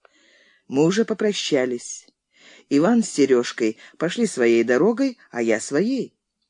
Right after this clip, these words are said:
И тут у ворот в парк космонавтов я вижу, как трое дикообразов прижали своими мотоциклами двух парнишек, явных флаверов,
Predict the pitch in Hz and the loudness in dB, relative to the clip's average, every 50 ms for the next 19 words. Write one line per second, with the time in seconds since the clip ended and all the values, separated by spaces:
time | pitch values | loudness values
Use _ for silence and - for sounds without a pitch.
0 | _ _ _ _ _ 127 135 - - 170 170 - - 156 143 135 131 131 135 135 | _ _ _ _ _ -2 -2 2 0 -2 -2 0 0 0 2 2 4 4 4 2
1 | 127 - - - - - - _ - 135 127 123 120 - - - _ - 123 - | 2 0 -8 -16 -18 -20 -8 _ -2 0 0 -2 -4 -8 -16 -12 _ -8 -8 -6
2 | - 127 123 120 127 160 202 220 - - - 139 - - 127 131 123 135 156 175 | -4 -4 -4 -2 -2 -2 -4 -4 -4 -4 -6 -6 -4 0 2 2 2 4 2 0
3 | 147 139 - - 127 - - - 139 147 147 143 135 127 135 113 131 120 - 127 | -2 -4 -6 -6 -8 -8 -6 -4 0 2 4 6 4 4 2 0 -6 -4 0 0
4 | 120 113 123 160 214 240 202 135 127 113 - _ - - - - - - 143 143 | 0 0 0 0 0 0 0 0 -2 -4 -4 _ -18 -20 -20 -20 -10 -4 -2 -2
5 | 139 139 151 139 139 139 - - 135 135 139 135 131 131 139 135 - 139 131 - | 0 2 0 0 0 0 -2 0 0 2 2 2 0 -2 -4 -2 -2 -4 -4 -4
6 | - 226 - - 175 156 143 139 131 - - - - - - 135 143 151 170 151 | -6 -6 -2 -2 -2 0 0 -2 -2 -4 -12 -20 -20 -20 -6 -4 0 2 2 0
7 | - - - 220 226 214 226 196 147 - - 123 107 - - - - - - _ | 0 0 0 0 2 2 2 2 2 2 0 -2 -4 -4 -12 -20 -20 -20 -20 _
8 | - 117 117 147 151 151 139 143 156 170 185 - - _ _ _ _ _ _ _ | -10 -2 2 2 2 2 2 0 -2 -2 -2 -4 -10 _ _ _ _ _ _ _
9 | _ _ _ _ - - 208 226 240 233 233 196 131 117 104 71 62 - - - | _ _ _ _ -2 2 2 4 4 4 4 4 4 2 0 -2 -4 -8 -18 -20